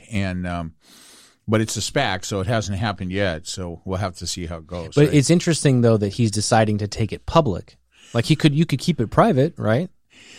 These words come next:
Speaker 2: Which
Speaker 1: Right,
Speaker 2: would
Speaker 1: but
Speaker 2: mean more
Speaker 1: then,
Speaker 2: funding.
Speaker 1: but then, yeah, more funding on a, but then that's not a public. So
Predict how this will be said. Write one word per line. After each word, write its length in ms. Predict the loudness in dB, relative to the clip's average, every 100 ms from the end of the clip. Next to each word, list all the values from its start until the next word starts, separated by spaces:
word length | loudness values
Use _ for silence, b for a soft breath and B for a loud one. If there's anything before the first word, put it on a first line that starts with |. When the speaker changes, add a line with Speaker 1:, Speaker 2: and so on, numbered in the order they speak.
| B B
Speaker 2:
Which 140 | 4
Speaker 1:
Right, 80 | 6
Speaker 2:
would 60 | 6
Speaker 1:
but 80 |
Speaker 2:
mean 180 | 6 6
more 100 | 6
Speaker 1:
then, 60 | 6
Speaker 2:
funding. 400 | 6 4 0 -4
Speaker 1:
but 260 | 0 0
then, 300 | 2 0 0 0
yeah, 140 | 2
more 260 | 4 2 -2
funding 500 | -2 0 2 0 0
on 240 | 0 0
a, 140 | 0 -2
but 240 | -2 -2
then 160 | 0 2
that's 320 | 0 -2 -4
not 240 | -2 0 0
a 80 |
public. 640 | -2 -2 -2 0 -2 -4 -8 B B B B B B
So 360 | -4 0 2 0